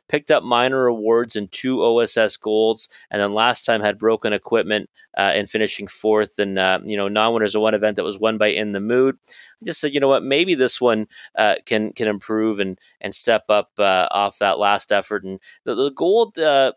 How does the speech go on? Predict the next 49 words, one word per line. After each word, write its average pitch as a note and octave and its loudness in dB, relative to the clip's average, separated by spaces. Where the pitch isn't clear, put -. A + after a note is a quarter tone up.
you D#3 -8
know, C#3 -2
outings D3 -2
were, C2+ -10
weren't F#3+ -8
that G#3+ 0
bad, D#3 2
and, B2 0
and C3 -4
maybe D#3 0
they D3 -2
stack B2+ -4
up A2+ 0
well A#2 2
against A2 -2
this G#2+ -4
group. F#2+ -6
So G#2 -2
I B2+ 0
threw F#3 -2
that D#3+ 2
one D#3 0
in D3 0
there, C3+ 2
just C#3+ -8
trying C#3 2
to A#2+ 2
hope, B2 -2
uh, A2 4
and A2+ -6
maybe A#2+ -6
get C#3 2
a B2+ 2
price B2 -2
down B2 2
in B2+ -4
this B2 -4
last A#2+ 2
leg. B2 2
I'm A#2 0
gone B2+ 2
pretty D#3 -4
thin C3+ 0
throughout, B2 2
and, A#2 -2
you B2+ -6
know, A#2+ 0
I A#2 2
don't C3+ -2